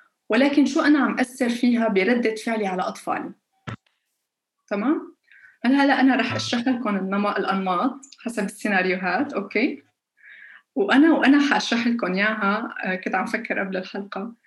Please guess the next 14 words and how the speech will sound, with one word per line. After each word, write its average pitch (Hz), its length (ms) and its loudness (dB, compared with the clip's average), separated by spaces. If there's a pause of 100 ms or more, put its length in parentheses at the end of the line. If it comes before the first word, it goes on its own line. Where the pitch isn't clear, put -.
(360)
آه، 190 540 -6 (360)
كل 381 180 4
شخصية 240 520 0
رح - 180 0
أشرحها 233 580 -2
أنا 233 120 8
بعرف 240 540 4
حدا 226 360 0
بيشبهها، - 640 0
يعني 190 200 2
أنا 214 300 2
بعرف 247 400 4
شخصيات 208 800 0
بحياتي 202 760 2